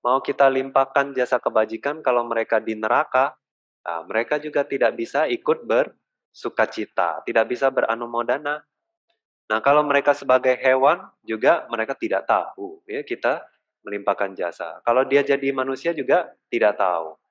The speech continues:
Kalau jadi dewa, <clears throat> ah, mungkin bisa jadi tahu, ya. Nah, jadi sebetulnya kadang-kadang, ya, pelimpahan jasa kita itu kayak mubazir, ya, katakanlah.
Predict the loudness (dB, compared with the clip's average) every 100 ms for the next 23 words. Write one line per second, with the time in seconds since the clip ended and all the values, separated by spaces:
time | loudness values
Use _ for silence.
0 | _ 2 4 4 2 2 0 0 4 6
1 | 4 2 -6 -16 _ _ _ _ _ _
2 | -4 -4 -6 _ _ _ _ _ -4 0
3 | 2 2 -2 -4 -6 -4 -4 -2 -2 -2
4 | -4 -2 0 0 -4 -8 -10 -12 _ _
5 | _ _ _ -20 -14 -6 -2 0 -2 -6
6 | _ _ -6 -2 2 2 2 0 0 2
7 | 2 0 2 2 4 4 2 -2 -8 -8
8 | _ _ -4 -4 -2 0 0 0 0 0
9 | -2 -4 -2 -2 -2 -2 0 0 0 -2
10 | -6 -10 -2 2 0 0 -2 -2 -2 -2
11 | -4 -8 -10 -10 -8